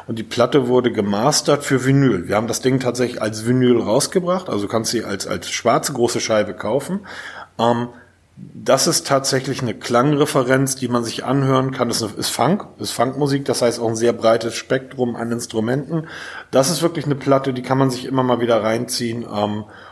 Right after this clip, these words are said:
um zu hören, was leistet so ein, so ein Endgerät halt. Denn, um's deutlich zu sagen, ähm, wer mir erzählt, das ist das Beste, was es gibt, und mir dann irgendwas von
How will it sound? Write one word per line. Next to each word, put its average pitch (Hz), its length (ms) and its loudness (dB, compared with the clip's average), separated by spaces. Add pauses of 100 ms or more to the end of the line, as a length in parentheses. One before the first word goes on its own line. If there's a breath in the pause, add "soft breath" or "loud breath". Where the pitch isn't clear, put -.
(160 loud breath)
um 135 180 2
zu 127 180 0
hören, 123 320 4
was 120 200 2
leistet 107 480 2
so 104 80 -2
ein, 98 160 -2
so 98 80 -2
ein 98 100 -4
Endgerät 95 560 -6
halt. 87 240 -10 (340 loud breath)
Denn, 113 380 0
um's 120 380 -2 (100)
deutlich 120 320 2
zu - 120 -6
sagen, 107 520 0
ähm, 104 500 -2
wer 110 220 2
mir 120 220 2
erzählt, 123 440 2
das - 140 0
ist 127 160 -4
das 117 140 -2
Beste, 123 400 -2
was 110 160 -2
es - 160 -8
gibt, 147 340 -4
und 117 300 -2
mir 113 240 0
dann 110 180 0
irgendwas 113 480 -2
von 104 480 -2